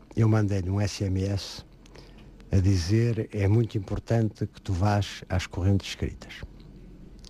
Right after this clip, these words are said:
Ele o ano passado não pôde vir porque tinha acabado de tomar posse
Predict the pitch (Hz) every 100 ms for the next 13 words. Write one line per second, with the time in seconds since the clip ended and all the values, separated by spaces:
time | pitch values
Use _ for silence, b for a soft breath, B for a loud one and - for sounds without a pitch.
0 | B B B B B B B - - -
1 | - - - - - 143 131 123 - 113
2 | 110 98 107 101 110 92 92 117 135 156
3 | - - 92 - - 90 87 82 - 101
4 | 87 90 82 - 95 87 - 95 101 -
5 | -